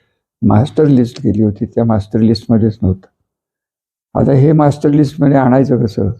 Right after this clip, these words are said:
हे जे काही वाटप झालेलं आहे, सहाशे पंधरा टीएमसी पाणी खरं रिझर्व्ह आपल्याला मिळालेलं आहे. म्हणजे आपण एक आयडिया केलेली आहे की जास्तीचं पाणी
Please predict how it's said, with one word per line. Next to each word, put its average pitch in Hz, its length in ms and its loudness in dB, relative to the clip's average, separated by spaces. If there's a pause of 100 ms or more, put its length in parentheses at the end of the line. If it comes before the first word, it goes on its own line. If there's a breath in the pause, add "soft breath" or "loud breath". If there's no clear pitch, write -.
(680)
हे 123 180 2
जे 135 200 0
काही 143 140 2
वाटप 143 380 -2
झालेलं 120 340 0
आहे, 117 100 2
सहाशे 113 320 -4
पंधरा 117 320 -2
टीएमसी 117 540 -2 (320)
पाणी 113 300 0
खरं 113 320 -2 (540)
रिझर्व्ह 113 360 2
आपल्याला 104 300 -2
मिळालेलं 98 480 0
आहे. 92 100 -2
म्हणजे 104 320 -2 (540)
आपण 107 340 0 (1000)
एक 117 60 -2
आयडिया 127 340 2
केलेली 110 360 0
आहे 110 80 -2
की 120 360 -4
जास्तीचं 113 480 -2
पाणी 117 360 -2